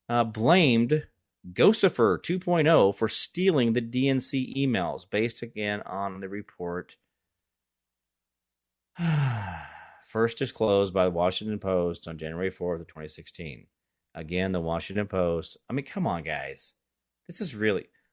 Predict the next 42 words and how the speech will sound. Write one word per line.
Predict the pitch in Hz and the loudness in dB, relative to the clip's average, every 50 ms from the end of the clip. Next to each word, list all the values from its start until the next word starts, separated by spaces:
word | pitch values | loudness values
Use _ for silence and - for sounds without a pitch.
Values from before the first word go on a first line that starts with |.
| _ - | _ 0
all | 98 | 0
right, | 87 78 | 0 0
the | 90 | -4
story | - - - 147 175 202 220 | -4 0 2 4 6 6 6
asserted | 202 - - 123 110 98 101 92 | 4 4 4 4 4 4 2 0
the | 98 | 0
Russian | 90 92 120 190 202 - 196 160 123 | 2 4 4 4 4 2 0 0 4
government | 135 147 135 107 90 85 73 71 - - - _ _ _ _ | 6 6 6 4 2 0 -2 -4 -8 -14 -20 _ _ _ _
hackers | - - 139 131 131 - - 82 69 - - - - _ _ _ _ _ _ _ _ _ _ _ _ _ | -10 -2 0 0 0 0 -4 -8 -8 -8 -10 -12 -14 _ _ _ _ _ _ _ _ _ _ _ _ _
had | - - - 139 - - - | -10 0 2 2 2 2 -4
penetrated | - - 165 180 165 127 - - 113 98 90 87 | -6 0 2 2 2 2 2 2 0 0 0 -2
the | 92 | -6
D | 90 - 113 131 127 | -4 -2 2 2 4
N | 117 113 | 2 2
C | 110 - 127 120 | 0 -2 -2 -2
computer | - - 120 110 - - 139 123 113 | -2 -2 -4 -4 -4 -4 -4 -2 -2
network. | 110 117 113 113 98 95 - - _ _ _ _ _ _ | -2 -2 0 0 0 -2 -2 -8 _ _ _ _ _ _
You | - 196 | -2 0
mean | 220 262 285 269 | 2 2 4 8
the | 254 240 | 8 8
one | 208 202 208 214 220 | 8 8 8 6 6
that | 208 190 | 6 4
Hillary | 175 190 196 202 202 202 | 6 6 6 6 8 8
was | 196 190 190 | 8 6 4
keeping | - - 202 202 190 175 | 2 -2 -4 -4 -2 -2
behind | 160 165 160 175 185 185 180 | -2 0 2 2 2 2 2
the | 160 | 0
toilet | - - 180 180 180 185 180 185 180 | 0 2 4 6 6 6 6 4 2
in | - 156 151 | 0 -2 -2
the, | 143 139 135 127 120 - _ _ _ _ _ _ _ _ _ - | 0 0 0 0 -2 -6 _ _ _ _ _ _ _ _ _ -6
in | 135 139 | -4 -2
the | 135 | -2
storage | 120 - - 180 180 196 196 180 180 | -2 -2 0 2 4 4 4 2 2
room | 185 190 190 190 185 180 175 | 2 2 2 2 2 0 -2
thing | - - 180 185 185 185 | 0 2 2 2 2 2
or | 180 175 | 2 2
whatever, | 180 180 180 180 180 185 185 180 175 160 | 4 6 6 4 4 2 2 2 2 2
like, | 151 151 139 131 - - | 2 2 2 2 -2 -8
server | - - - 160 170 175 170 180 175 | -14 -4 -2 0 0 0 0 0 -2
thing | - - 180 180 180 | 0 -2 -2 -2 -2
she | - - 180 175 | -4 -6 -4 -2
did? | 185 190 196 196 190 214 - | 0 0 0 0 -2 -4 -8